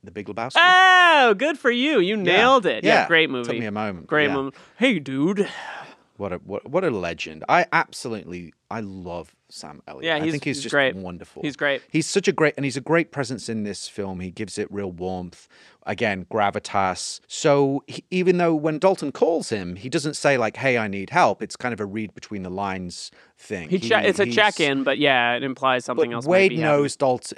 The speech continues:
Speaker 1: Wade is kind of Dalton's mentor. He knows him well enough to know, okay, he, he wouldn't be calling me unless there was something going down
Speaker 2: One of the
Speaker 1: here.
Speaker 2: things that's preposterous about this movie, but never played for laughs, is, like,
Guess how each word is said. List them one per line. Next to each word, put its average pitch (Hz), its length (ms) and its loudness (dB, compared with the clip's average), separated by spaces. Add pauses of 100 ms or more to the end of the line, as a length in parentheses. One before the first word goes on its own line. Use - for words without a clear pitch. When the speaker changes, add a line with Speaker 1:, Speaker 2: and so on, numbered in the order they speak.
Speaker 1:
Wade 127 460 -2
is 113 100 -6
kind 117 240 -6
of 101 100 -10
Dalton's 95 600 -8
mentor. 139 420 -4
He 113 80 -8
knows 101 320 -6
him 101 100 -10
well 90 160 -8
enough 90 240 -12
to 95 80 -14
know, 87 180 -10
okay, 85 340 -10
he, 90 80 -14 (180)
he 127 80 -4
wouldn't 151 220 0
be 117 80 -8
calling 110 380 -4
me 98 80 -6
unless 92 260 -8
there 92 100 -10
was 82 100 -12
something - 380 -12
going 80 240 -12
down 196 140 -2
Speaker 2:
One 294 120 6
of 403 80 2
the 440 100 2
Speaker 1:
here. - 60 -10
Speaker 2:
things 311 220 0
that's 220 180 -2
preposterous 151 840 2
about 127 280 0
this 131 140 -8
movie, 127 320 -2
but 135 220 0
never 165 460 4
played 156 280 0
for 143 160 -4
laughs, 135 480 2
is, 147 200 -6
like, 151 260 0